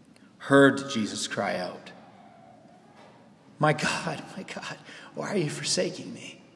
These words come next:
That intimate language. Despite all the terror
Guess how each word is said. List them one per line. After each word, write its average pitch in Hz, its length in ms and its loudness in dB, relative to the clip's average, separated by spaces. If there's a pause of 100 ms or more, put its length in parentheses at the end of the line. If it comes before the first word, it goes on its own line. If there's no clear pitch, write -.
(520)
That 135 220 -4
intimate 143 460 2
language. 117 840 -6 (2500)
Despite 165 440 10
all 165 260 12
the 151 80 8
terror 120 760 8